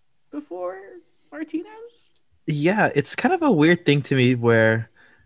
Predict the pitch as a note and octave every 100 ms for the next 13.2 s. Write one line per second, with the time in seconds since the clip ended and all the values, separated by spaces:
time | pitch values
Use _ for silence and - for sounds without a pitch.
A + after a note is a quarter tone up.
0 | _ _ _ B2+ C3+ C3 D#3 - C#3+ D3+
1 | D3 A#2 A#2 A#2+ A#2 A#2 A2+ C#3 A#2 A2+
2 | A2 G2+ - - A2 A2+ G#2 F2+ G#2+ G2+
3 | - _ _ _ _ _ - B2 B2 C3
4 | C3+ D3 D#3 C#3 A#2+ - A#2 B2 B2 -
5 | A#2 C#3 B2 A#2 - B2+ G#2+ - A#2 A2
6 | A#2+ G#2+ C#3 C3+ A#2 G#2+ A2+ G2 - -
7 | - F2+ E2 - - _ _ _ _ _
8 | _ - A2+ G#2 - - G#2+ G2+ F#2 F2+
9 | A#2+ - - _ _ - A2 G#2+ A2 C3+
10 | A#2+ A#2+ A2+ A#2 A2+ G#2+ - - G#2+ G2+
11 | G#2 A2+ A2+ A2+ A2+ G#2 A2+ B2 D#3+ -
12 | G3+ F#3 B2+ A#2+ A2+ B2+ C3+ A2+ G#2+ -
13 | -